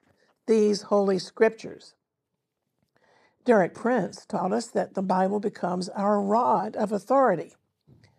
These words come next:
Of course, when learning to handle the Word of God, we can't be presumptuous and foolish, but we must be under the direction of the Holy Spirit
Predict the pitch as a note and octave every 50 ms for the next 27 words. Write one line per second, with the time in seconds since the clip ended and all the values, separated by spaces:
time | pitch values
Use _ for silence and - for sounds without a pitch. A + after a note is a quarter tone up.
0 | _ _ _ _ _ _ _ _ _ - - B3+ A#3+ B3+ - D4 E4 F4 E4 D#4
1 | - - A#3+ A#3+ A3+ A3+ A#3 B3 B3 B3 A#3 - A3 F3+ D#3+ E3+ A#3 D4 E4 E4
2 | C4+ G#3+ E3+ E3 E3+ F#3 F#3 F#3 F3+ F#3 D#3+ D3 D3 D#3+ G#3 C#4 - A#3 G3 F3+
3 | F3+ F#3 _ _ _ _ _ _ - - - A3 G#3 G#3 - E3 F#3 - G3+ G3+
4 | - - - - B2+ - G#3 F#3+ G3 F#3+ G3 - G3+ G3 G3+ G3 F#3 - - -
5 | D#3+ - - F#3+ F#3 E3 E3+ F#3+ F#3+ - - _ _ _ _ _ _ _ _ _
6 | _ _ - G#3+ - A3 A3 A3+ A3 A3+ B3 C4 B3+ - - - A3+ A3+ G#3+ G3
7 | G3+ F#3+ F#3+ _ _ _ _ _ - G#3+ A3+ A3 A3+ G3 G#3 F#3 F3+ G#3 F#3+ F#3+
8 | G3 A3+ G#3 - - - D#3+ F3+ F#3+ F#3 G#3 E3+ G3+ F#3+ F3 F3+ E3 - - -
9 | C4 C4 G#3+ C#3+ C#3+ -